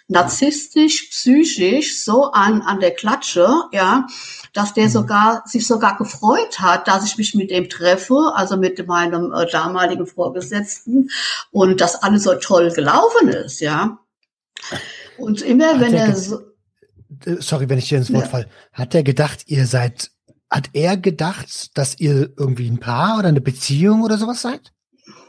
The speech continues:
Speaker 1: Nee, das hat er auch nicht, weil er eigentlich auch verlobt war. So stand's zumindest immer im Außen da, in der Öffentlichkeit. Ähm,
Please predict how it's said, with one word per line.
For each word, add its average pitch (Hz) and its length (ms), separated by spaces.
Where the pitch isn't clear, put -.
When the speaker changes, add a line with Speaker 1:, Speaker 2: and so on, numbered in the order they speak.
Speaker 1:
Nee, 196 220
das 285 200
hat 214 120
er 165 320
auch 202 200
nicht, 370 320
weil 175 180
er 175 200
eigentlich 202 540
auch 156 140
verlobt 196 580
war. 285 300
So 196 420
stand's 202 500
zumindest 214 540
immer 190 300
im 180 160
Außen 214 420
da, 233 220
in 196 140
der 175 120
Öffentlichkeit. 247 1080
Ähm, 208 460